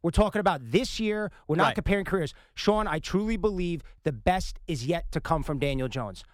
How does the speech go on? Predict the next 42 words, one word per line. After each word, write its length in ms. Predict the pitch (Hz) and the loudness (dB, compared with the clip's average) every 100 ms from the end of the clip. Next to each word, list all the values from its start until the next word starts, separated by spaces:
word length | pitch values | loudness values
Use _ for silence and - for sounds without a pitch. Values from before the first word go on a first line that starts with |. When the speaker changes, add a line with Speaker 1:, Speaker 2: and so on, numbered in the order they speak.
| - | -2
Speaker 1:
I 120 | 143 | -2
really 340 | 139 160 180 | 0 0 0
believe 280 | 170 180 170 | 0 0 2
Speaker 2:
I 40 | |
Speaker 1:
that. 180 | 160 160 - - - | 0 0 -6 -10 0
I 80 | 156 | 2
think 160 | 170 | 2
we 80 | 156 | 2
both 280 | 127 180 180 | 2 2 2
have 120 | 175 | -2
said 220 | - 190 160 | 0 0 2
this. 180 | 196 | 0
We 80 | 143 | 2
Speaker 2:
Yeah. 40 | 160 | 2
Speaker 1:
share 200 | 185 175 | 4 2
a 40 | |
brain 240 | 139 175 185 | 2 2 2
with 100 | 180 | 0
this. 180 | 190 - - _ | 0 -2 -18 _
Why 320 | - 151 202 277 | -2 0 2 0
can't, 420 | - 226 160 139 | -2 -2 -2 -4
why 360 | 135 156 185 | -4 0 0
can't 280 | 240 254 254 | -2 -4 -4
Daniel 300 | 214 214 214 | -4 -4 -4
Jones 400 | 190 165 170 131 | -2 0 0 -2
make 200 | 131 147 | -4 -6
the 60 | 123 | -6
same 460 | - 165 180 233 | -6 -2 -2 -2
leap 260 | 214 180 175 - - | -2 -4 -6 -12 -6
that 160 | 139 113 | -6 -4
Jalen 380 | 107 156 147 | -4 -2 -2
Hurts 260 | 127 131 - | -2 -4 -4
made? 200 | 131 104 - - | -8 -8 -14 -4
People 220 | 185 180 | 2 4
Speaker 2:
Or 100 | - | 4
Speaker 1:
thought, 240 | - - 392 | 4 4 4
Speaker 2:
Tua. 260 | 359 151 - | 0 -4 2
Speaker 1:
right. 240 | 190 269 - - | 4 4 2 2
People 260 | 294 370 | 4 4
thought 160 | 320 320 | 2 2
Jalen 300 | 277 269 240 | 0 0 0
Hurts 260 | 214 - | 0 -2